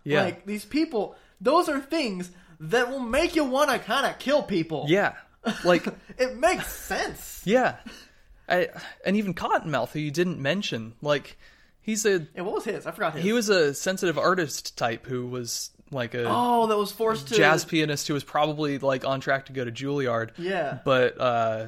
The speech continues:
Speaker 2: When he was forced to
Speaker 1: he
Speaker 2: do
Speaker 1: was,
Speaker 2: gang.
Speaker 1: he was forced to, into the crime world, and
Speaker 2: Yeah.
Speaker 1: like, he puts on this tough face, but there's always kind of that
Speaker 2: Uh, yeah.
Speaker 1: undercurrent. And he, like, I mean, Kingpin is always gonna be number one villain from all these, but he's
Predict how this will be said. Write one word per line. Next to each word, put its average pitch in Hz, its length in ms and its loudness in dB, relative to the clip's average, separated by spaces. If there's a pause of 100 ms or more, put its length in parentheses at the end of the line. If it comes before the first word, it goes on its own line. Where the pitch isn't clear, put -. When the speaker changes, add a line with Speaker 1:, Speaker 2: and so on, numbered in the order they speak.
(140)
Speaker 2:
When 180 80 -8
he 180 60 -2
was 170 100 -4
forced 180 340 -6
to 175 100 -6
Speaker 1:
he 156 100 0
Speaker 2:
do 160 40 4
Speaker 1:
was, 151 220 2
Speaker 2:
gang. 156 280 -2
Speaker 1:
he 156 120 0
was 143 140 0
forced - 560 -4
to, 139 120 2
into 131 220 -4
the 117 240 -2 (180)
crime 160 360 -2
world, 120 260 -2
and 120 100 -8
Speaker 2:
Yeah. 160 320 -8 (320)
Speaker 1:
like, 147 380 4
he 160 380 -4
puts 175 200 -2
on 151 140 2
this - 160 -6
tough - 240 -4
face, 185 340 -4
but 147 180 -8
there's 143 200 -2
always 143 260 0
kind 156 220 -2
of 143 60 -6
that 127 260 -6 (200)
Speaker 2:
Uh, 180 340 -4
yeah. 185 120 2
Speaker 1:
undercurrent. 151 520 4
And 123 60 -6
he, 196 420 -4 (160)
like, 156 260 2
I 147 40 4
mean, 151 360 -2 (580)
Kingpin 220 320 2
is 156 120 2
always 135 260 4
gonna 123 140 -4
be 113 260 -6
number 120 320 -4
one 113 240 -2
villain 110 300 -6
from 113 160 -10
all 110 80 -6
these, 110 200 -10
but 120 140 -10
he's 170 880 -4